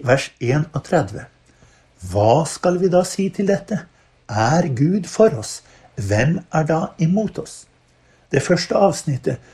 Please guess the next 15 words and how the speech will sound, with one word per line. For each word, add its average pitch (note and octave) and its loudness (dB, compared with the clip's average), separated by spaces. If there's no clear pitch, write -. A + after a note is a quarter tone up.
startet C#3 0
med B2 -6
forgjengeligheten A#2+ 0
og A#2+ 2
hvordan A2 2
ting B2+ -6
så - -4
ut B2 -2
med A2+ 0
våre C3 0
øyne C3 -2
her C3 -2
nede. D3 -2
Men G#2 0
nå A2 0